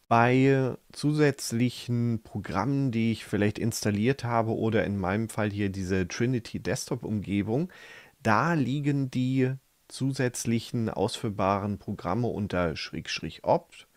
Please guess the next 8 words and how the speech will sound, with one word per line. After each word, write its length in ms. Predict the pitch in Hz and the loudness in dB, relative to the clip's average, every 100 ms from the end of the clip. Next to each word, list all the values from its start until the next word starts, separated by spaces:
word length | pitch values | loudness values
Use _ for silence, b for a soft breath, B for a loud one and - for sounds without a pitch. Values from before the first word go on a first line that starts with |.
| b b b b - | b b b b -14
Schrägstrich 680 | - 117 - - 92 - - | -2 -2 -2 -4 -6 -6 -10
Trinity, 720 | - 156 151 - 131 123 120 | -4 -2 -2 -4 -2 0 0
Schrägstrich 840 | - - 95 - - 104 104 - - _ - | -2 -4 -4 -4 -8 -4 -4 -6 -20 _ 0
bin. 340 | 113 107 80 - B B B B B | 2 2 0 -6 B B B B B
Und 300 | 110 113 - | 0 0 4
darum 580 | 90 107 143 156 151 127 | 4 6 4 2 0 0
muss 460 | 104 113 - - | 0 0 0 -6
mein 480 | 98 98 95 98 87 | 0 4 6 4 0